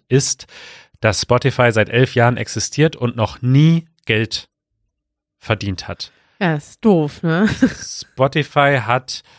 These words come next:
Speaker 1: äh, hundertdreißig Millionen zahlende Kunden,
Speaker 2: Ja.
Speaker 1: äh, fast dreihundert Millionen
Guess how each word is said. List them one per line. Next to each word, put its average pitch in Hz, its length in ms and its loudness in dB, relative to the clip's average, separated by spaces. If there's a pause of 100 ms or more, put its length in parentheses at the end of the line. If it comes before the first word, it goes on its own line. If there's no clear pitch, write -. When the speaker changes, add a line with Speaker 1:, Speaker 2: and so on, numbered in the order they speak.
(240)
Speaker 1:
äh, 117 480 0
hundertdreißig 143 920 -2
Millionen 131 760 -2
zahlende 135 760 0
Kunden, 127 680 -6 (760)
Speaker 2:
Ja. 110 640 -2
Speaker 1:
äh, 98 40 -2
fast - 340 -4
dreihundert 117 500 2
Millionen 110 760 0